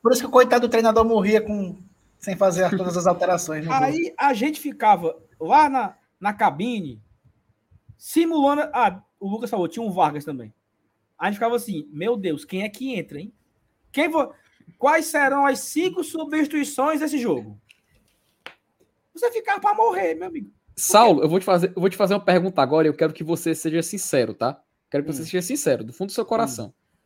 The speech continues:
Speaker 3: Vamos voltar no tempo. Você tá lá, La Plata, assistindo o jogo, você tá na arquibancada,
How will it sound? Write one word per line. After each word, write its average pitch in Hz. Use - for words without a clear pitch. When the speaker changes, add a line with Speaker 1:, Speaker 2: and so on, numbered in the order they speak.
Speaker 3:
Vamos 202
voltar 220
no 226
tempo. 147
Você 156
tá 214
lá, 143
La 170
Plata, 139
assistindo 170
o 214
jogo, 135
você -
tá 156
na 160
arquibancada, 139